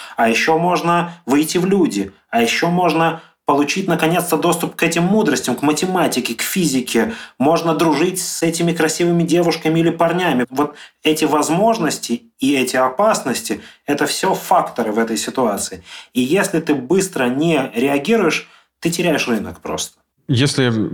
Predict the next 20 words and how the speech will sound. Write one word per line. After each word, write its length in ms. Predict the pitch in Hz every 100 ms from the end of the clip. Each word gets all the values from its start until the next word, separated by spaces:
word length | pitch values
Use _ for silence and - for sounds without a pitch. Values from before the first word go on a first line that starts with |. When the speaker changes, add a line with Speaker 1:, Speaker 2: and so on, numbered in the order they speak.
| 107
Speaker 2:
переводить 420 | 123 123 127 131 110
вообще 220 | 101 117
на 80 | 104
современный 500 | 117 117 117 104 104
язык, 240 | 131 220
то 180 | - 127
это 440 | 135 120 113 101
как 220 | - 104 101
бы 80 |
условно 340 | 107 - 117 104
маркетинговые 640 | 110 - 120 117 110 120
войны, 440 | 175 262 156 127 127 _ -
которые 400 | 117 - 160 120
иудаизм 380 | 113 123 151 123
проиграл 540 | 120 113 87 80 - _
в 80 | -
тот 200 | - -
момент. 360 | 104 95 87 - _ -
Speaker 1:
Или 400 | 180 196 190 160
смена 760 | - 170 202 180 147 131 117